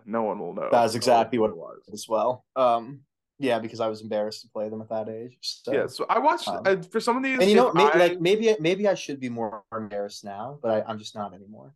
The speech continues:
Speaker 2: <laughs>
Speaker 1: I don't care 'cause it's my money and I'm paying for it.
Speaker 2: Yeah.
Speaker 1: What the fuck are you gonna tell me to do with my money? Shut up. <laughs> Like
Speaker 2: Yeah, I would have to ask my parents to drive me to GameStop so I can buy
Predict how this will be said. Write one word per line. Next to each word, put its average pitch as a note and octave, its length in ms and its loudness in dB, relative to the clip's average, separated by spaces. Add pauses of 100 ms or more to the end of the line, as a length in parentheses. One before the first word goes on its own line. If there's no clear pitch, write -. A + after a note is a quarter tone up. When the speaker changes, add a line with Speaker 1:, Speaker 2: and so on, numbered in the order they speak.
(100)
Speaker 2:
<laughs> - 140 -4
Speaker 1:
I G3 360 2
don't G3 180 0
care G3 300 2
'cause D#3 180 -8
it's E3+ 160 -4
my D#3+ 300 0
money C#3+ 300 -4
and B2 80 -2
I'm A#2 140 -4
paying C3 360 -14
for G2+ 160 -4
it. - 20 2
Speaker 2:
Yeah. G#2+ 100 4
Speaker 1:
What G2+ 80 0
the C#3+ 60 -8
fuck C#3 240 -12
are C3+ 40 -4
you B2 180 -4
gonna A#2 200 -6
tell G#2 220 -4
me G2 100 -4
to G2 100 -6
do G2 120 -6
with G2 120 -4
my F2+ 180 -6
money? F2 240 -14
Shut C#3 240 0
up. A2 260 2 (380)
<laughs> - 200 -8 (420)
Like G3 100 0
Speaker 2:
Yeah, C#3+ 100 -4 (220)
I C3 80 2
would C3+ 100 4
have C#3+ 120 2
to C#3 60 2
ask B2+ 220 2
my A2+ 100 -4
parents A2 280 -6
to A2 60 -18
drive G#2 260 0
me G#2 100 -10
to F#2+ 100 -18
GameStop G2+ 480 -8
so G2+ 100 -8
I - 20 -4
can G#2+ 100 -8
buy G2+ 340 -2